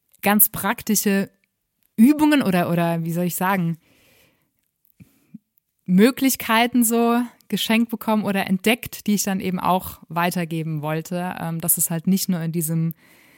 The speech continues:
Deep Dive bleibt, sondern auch, ähm, konkret und alltagstauglich wird.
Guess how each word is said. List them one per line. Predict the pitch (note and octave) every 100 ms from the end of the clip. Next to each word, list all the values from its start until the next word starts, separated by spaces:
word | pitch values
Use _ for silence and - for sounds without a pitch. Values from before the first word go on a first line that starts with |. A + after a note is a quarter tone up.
| _ -
Deep | G3 G3+ -
Dive | E3+ F3 F3+ -
bleibt, | F3+ E3+ F#3 -
sondern | F3 E3+ E3
auch, | - E3 - -
ähm, | E3 E3 E3
konkret | - E3+ D#3+ - E3 F3+
und | - D#3+ D#3 - _ _ _
alltagstauglich | E3 D#3+ - D3+ - - D3+ - D#3 -
wird. | D3+ D3+ -